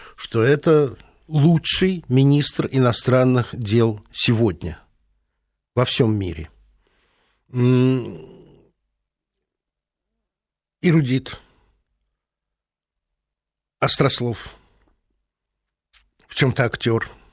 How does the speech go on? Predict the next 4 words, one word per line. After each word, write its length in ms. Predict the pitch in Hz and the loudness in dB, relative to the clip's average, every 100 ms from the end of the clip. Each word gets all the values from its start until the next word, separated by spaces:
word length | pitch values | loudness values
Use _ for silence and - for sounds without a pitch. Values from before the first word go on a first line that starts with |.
| _ _ _ _ _ _ _ _ _ _ _ _ _ _ _ _ _ _ _ | _ _ _ _ _ _ _ _ _ _ _ _ _ _ _ _ _ _ _
обаятельный, 880 | 151 139 139 127 113 135 117 117 104 - _ _ _ _ _ | -2 2 2 2 0 0 2 0 -2 -12 _ _ _ _ _
жесткий, 680 | 127 123 120 - - 120 113 _ _ _ _ _ _ _ _ _ _ | 0 2 0 -2 -4 -4 -4 _ _ _ _ _ _ _ _ _ _
знающий, 840 | 113 107 135 123 117 - - 117 117 _ _ _ _ _ _ _ _ | -6 0 2 2 -2 -4 -4 -6 -6 _ _ _ _ _ _ _ _
умеющий 800 | 131 120 139 131 - - 139 127 | -2 2 2 2 -2 -2 -2 -4